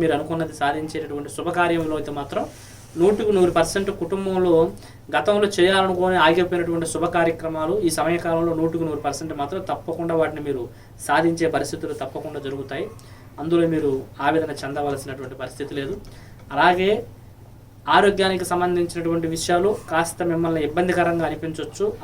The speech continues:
ఆరోగ్యంలో మాత్రం ఎక్కువగా జాగ్రత్తలు తీసుకోవాలి.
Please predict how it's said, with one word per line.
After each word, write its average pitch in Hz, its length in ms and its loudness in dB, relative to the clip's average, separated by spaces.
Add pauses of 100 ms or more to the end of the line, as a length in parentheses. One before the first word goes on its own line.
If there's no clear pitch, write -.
ఆరోగ్యంలో 170 520 4
మాత్రం 170 300 -4 (580)
ఎక్కువగా 196 480 2
జాగ్రత్తలు 165 480 4
తీసుకోవాలి. 156 580 0